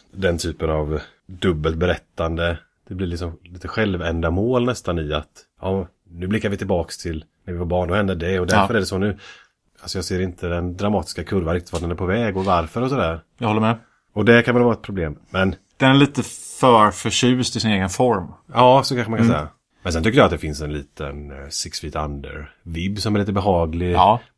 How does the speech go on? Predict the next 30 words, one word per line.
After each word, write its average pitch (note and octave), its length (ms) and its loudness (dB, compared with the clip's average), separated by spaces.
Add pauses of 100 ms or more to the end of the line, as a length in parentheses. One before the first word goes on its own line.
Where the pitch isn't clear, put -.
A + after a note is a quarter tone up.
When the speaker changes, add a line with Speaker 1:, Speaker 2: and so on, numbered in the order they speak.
(140)
Speaker 1:
I, F2 380 -8
i F2 40 -14
familjedynamiken, F#2 1160 2
den E2+ 180 -4
döda E2 260 0
föräldern E2+ 420 -2
som E2+ 300 -4 (280)
på G2+ 140 -10
ett F2+ 220 -8
eller F#2 120 -2
annat E2 180 -2
sätt, - 240 -4 (720)
eh, F#2+ 400 -20
manifesterar F2 520 -2
sig E2+ 480 -4 (100)
i E2+ 60 -6
nutiden E2+ 460 -4
då E2+ 140 -2
och E2+ 340 -6
den F2+ 380 -8
här F2 120 -2
begravningsbyrån E2+ 1500 -4
som F2+ 140 -8
finns, F2+ 400 -6
Speaker 2:
Mm. A2 300 -2
Speaker 1:
som E2+ 240 -12
en E2 140 -6
av D#2+ 100 -8
systrarna E2 580 -8 (200)
har. D#2+ 260 -2